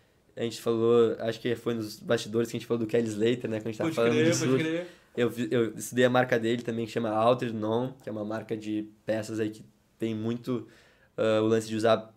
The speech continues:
Speaker 1: ah, como matéria-prima redes de pesca que estavam jogadas nos oceanos, eles resgatam, pegam o nylon,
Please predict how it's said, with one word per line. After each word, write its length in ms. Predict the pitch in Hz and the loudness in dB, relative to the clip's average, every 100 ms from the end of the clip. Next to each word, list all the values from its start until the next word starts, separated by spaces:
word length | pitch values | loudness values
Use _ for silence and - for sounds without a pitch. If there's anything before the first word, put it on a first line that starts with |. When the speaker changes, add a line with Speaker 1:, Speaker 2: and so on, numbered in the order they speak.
| _ | _
Speaker 1:
ah, 280 | - 110 107 | -4 -4 -4
como 200 | 113 117 | -4 -4
matéria-prima 840 | 117 117 120 123 - 113 135 127 - _ _ _ _ | -2 -2 0 -2 -2 -4 -2 -2 -6 _ _ _ _
redes 360 | - 135 160 156 | -4 -2 0 -2
de 60 | 151 | -4
pesca 360 | 120 123 131 | -2 -2 -2
que 60 | 139 | -6
estavam 380 | - 123 127 123 | -2 -2 -2 -2
jogadas 340 | 123 120 123 | 0 2 2
nos 100 | 123 | -2
oceanos, 460 | 123 123 120 120 123 | -4 -2 0 2 0
eles 180 | 123 117 | -4 -4
resgatam, 800 | 131 120 104 107 117 123 127 120 - - - | -6 -6 -2 2 2 0 -4 -8 -10 -20 -4
pegam 320 | 127 123 131 | 0 0 0
o 40 | 127 | -2
nylon, 520 | 120 113 123 123 120 | 0 0 0 0 -6